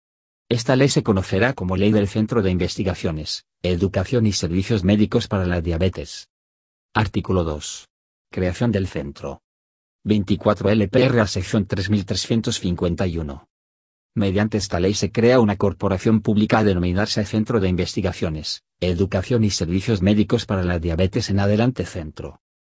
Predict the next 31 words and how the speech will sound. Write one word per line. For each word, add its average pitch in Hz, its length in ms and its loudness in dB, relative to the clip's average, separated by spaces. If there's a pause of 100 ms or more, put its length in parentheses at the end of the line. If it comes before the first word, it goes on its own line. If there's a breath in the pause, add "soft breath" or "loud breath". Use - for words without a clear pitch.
(180)
Este 110 280 0
centro 110 400 0
funcionará 113 560 2
como 98 240 -2
una 90 120 2
entidad 101 360 0
independiente 92 760 0
y 117 100 0
separada 113 520 2
de 87 100 0
cualquier 101 340 0
otra 87 220 0
agencia 120 380 -2
o 95 80 4
instrumentalidad 90 760 0
del 95 160 2
Gobierno 107 400 4
de 98 140 4
Puerto 110 320 0
Rico 92 300 -4
y 104 100 2
estará 101 320 0
dirigida 107 500 2
por 98 120 0
una 95 180 0
junta 131 300 2
de 98 120 0
directores. 87 840 -6 (720)
Artículo 104 480 0
tres. - 460 -12 (420)
Propósitos, 95 840 -2